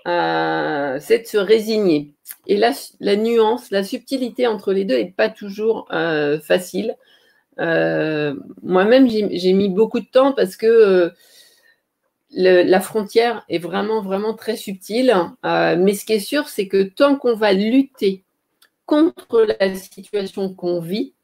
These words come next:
en espérant avoir une autre situation, on va vivre cette souffrance. Donc, la seule façon, à un moment donné, qu'on a,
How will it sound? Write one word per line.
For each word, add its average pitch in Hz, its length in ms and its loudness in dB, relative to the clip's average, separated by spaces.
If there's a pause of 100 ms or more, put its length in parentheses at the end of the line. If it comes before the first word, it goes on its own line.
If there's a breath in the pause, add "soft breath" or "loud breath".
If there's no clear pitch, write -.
(320)
en 185 180 2
espérant 214 560 2
avoir 165 240 0
une 190 140 0
autre 247 120 -2
situation, 196 640 -4 (440)
on 208 140 0
va 208 180 4
vivre 208 560 -2
cette - 260 -6
souffrance. - 680 -8 (360)
Donc, 202 160 0
la 208 140 4
seule 269 220 2
façon, 240 340 -2
à 196 140 0
un 202 40 0
moment 220 260 2
donné, 202 400 -2
qu'on 180 280 -2
a, 220 240 -2